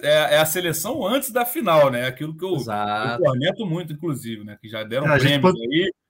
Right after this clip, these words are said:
Speaker 1: pra goleiro que falhou em final, enfim, esse tipo de coisa. Eu sou contra. Vai que o Mané é decisivo nessa final. A gente não sabe, a gente tá fazendo uma seleção até a decisão. Mas diga, Mundinho.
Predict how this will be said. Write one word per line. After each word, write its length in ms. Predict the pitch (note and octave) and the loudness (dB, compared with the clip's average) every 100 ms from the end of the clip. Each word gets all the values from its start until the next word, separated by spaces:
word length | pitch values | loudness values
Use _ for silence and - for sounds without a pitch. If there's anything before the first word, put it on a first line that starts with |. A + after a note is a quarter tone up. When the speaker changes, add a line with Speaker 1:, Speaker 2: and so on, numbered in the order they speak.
| _ | _
Speaker 1:
pra 120 | D3 | 2
goleiro 440 | C#3 B2 D3 D#3 | 2 2 2 2
que 80 | D#3 | -2
falhou 340 | - A2+ A2+ B2+ | -2 -2 0 -4
em 60 | |
final, 760 | - A2 G#2+ F3 G#3+ G3 D#3 C#3 | -6 -10 2 6 8 8 6 2
enfim, 400 | D3 - C3 A#2 | -4 -6 -6 -6
esse 140 | A#2 | -8
tipo 160 | C#3 C#3+ | -12 -14
de 120 | B2+ | -14
coisa. 440 | - C#3 D#3+ E3+ E3 _ _ _ | -12 -6 -4 -4 -8 _ _ _
Eu 120 | E3 | -4
sou 200 | D#3+ A3+ | -2 -2
contra. 320 | - F3 C3+ | 0 0 2
Vai 240 | C3 G3+ F#3+ | 4 4 4
que 100 | E3+ | 2
o 40 | |
Mané 420 | D#3+ C#3+ C#3 C#3+ | 4 4 2 2
é 40 | B2+ | 0
decisivo 460 | B2+ - A2+ C3 | -4 -12 -10 -8
nessa 240 | A#2+ A2 A2+ | -8 -10 -14
final. 300 | - G#2+ G#2 | -18 -16 -16
A 20 | |
gente 160 | G#2+ - | -16 -12
não 100 | A#3+ | -8
sabe, 360 | - E3 A2 | 0 2 2
a 20 | |
gente 100 | - - | -6 -16
tá 40 | |
fazendo 560 | - A#2+ G#2+ A#2+ D3+ - _ _ _ | -8 -8 -8 -12 -12 -16 _ _ _
uma 140 | D#3+ | -6
seleção 640 | C3+ C3 A2+ - A#2+ C3 C3+ _ _ _ - | -6 -6 -8 -8 -8 -8 -10 _ _ _ -6
até 480 | B2 - B2+ C3 C3 | -6 -4 -2 -2 0
a 120 | C3+ | -2
decisão. 460 | C#3 C#3 B2 A#2 A2 | -2 -6 -4 -4 -2
Mas 140 | A#2+ | -2
diga, 200 | C#3+ B2+ | -2 -2
Mundinho. 320 | A#2+ A#2+ G#2+ | -2 -4 -8